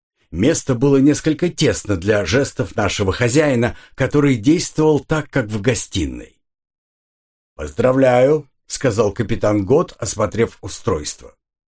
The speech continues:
«Очень хорошо придумано». «Не сомневайтесь, капитан»,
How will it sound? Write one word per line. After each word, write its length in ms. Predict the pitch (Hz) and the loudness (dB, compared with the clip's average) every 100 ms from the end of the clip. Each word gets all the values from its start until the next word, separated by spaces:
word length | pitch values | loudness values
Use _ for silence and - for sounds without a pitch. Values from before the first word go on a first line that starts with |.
| _ _ _ _ _ _ - | _ _ _ _ _ _ -6
«Очень 500 | 92 180 - 233 240 | 0 0 2 2 2
хорошо 640 | - 208 208 - - 202 | 2 2 2 2 0 0
придумано». 760 | - 123 110 87 82 80 76 - _ _ _ _ _ _ _ _ - | 0 -2 -2 -2 -4 -8 -10 -12 _ _ _ _ _ _ _ _ -4
«Не 180 | 139 175 | 0 0
сомневайтесь, 1040 | - 175 165 156 127 120 147 - 117 - | 0 2 2 2 2 0 -2 -2 -4 -2
капитан», 600 | - 135 123 107 92 78 | -2 -2 0 0 -2 -4